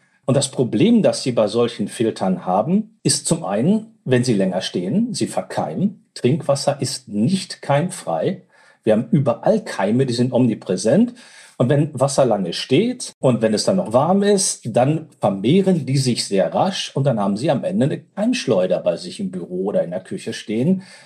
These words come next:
und Sie tun genau das Gegenteil. Der zweite Punkt ist noch, dass sich natürlich die Inhaltsstoffe, die rausgefiltert werden, wie irgendwelche Stoffe halt, die Sie da nicht haben wollen, die können, wenn der Filter voll ist, durchbrechen. Also der Filter bricht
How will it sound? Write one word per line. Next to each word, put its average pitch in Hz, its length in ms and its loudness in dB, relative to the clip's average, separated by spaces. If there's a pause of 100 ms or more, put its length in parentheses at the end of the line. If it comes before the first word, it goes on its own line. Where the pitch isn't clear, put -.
(120)
und 113 160 0
Sie 117 120 -6
tun 139 220 0
genau 117 240 2
das 139 220 0
Gegenteil. 131 640 -4 (140)
Der - 120 -2
zweite - 360 2
Punkt 190 320 0
ist 214 380 2
noch, 185 300 2 (100)
dass 127 320 0
sich 120 240 -2
natürlich 131 380 0
die 110 180 -4
Inhaltsstoffe, 139 520 2
die 117 100 2
rausgefiltert - 920 0
werden, 143 640 2 (480)
wie 110 540 -2
irgendwelche 107 640 0 (180)
Stoffe - 440 0
halt, 123 180 0
die 120 60 2
Sie 110 140 0
da 208 120 4
nicht 190 240 0
haben 165 320 0
wollen, 156 260 2
die 123 140 -2
können, 156 320 2
wenn 143 80 2
der 123 120 2
Filter 117 340 -2
voll - 320 0
ist, - 340 0
durchbrechen. - 840 0 (420)
Also 113 160 0
der 113 140 2
Filter 143 340 2
bricht 135 520 0